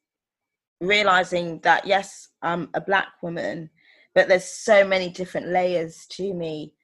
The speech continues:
and my identity. So yeah, I thought what you just said just now was, it's really, it's, um,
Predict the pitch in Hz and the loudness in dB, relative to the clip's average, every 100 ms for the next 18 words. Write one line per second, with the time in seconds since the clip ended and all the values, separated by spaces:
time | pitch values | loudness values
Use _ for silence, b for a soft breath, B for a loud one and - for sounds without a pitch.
0 | _ _ _ - 175 170 170 170 170 160 | _ _ _ 2 4 4 0 -2 0 -2
1 | - 165 156 185 180 - 180 - 170 190 | -2 -4 0 -2 -2 -10 -10 -4 0 4
2 | 170 170 - 190 - - 196 165 180 - | 4 2 2 2 0 0 0 0 -10 -4
3 | 196 175 - 175 - 180 180 165 156 160 | -2 -2 -4 -12 -10 -4 -2 -2 -4 -8
4 | - - 170 - - 180 175 262 302 - | -12 -8 -8 -8 -8 -8 -4 -2 -2 -4
5 | 185 - - _ _ _ - - 175 175 | -6 -14 -20 _ _ _ -18 0 6 8
6 | 175 180 165 | 8 4 -6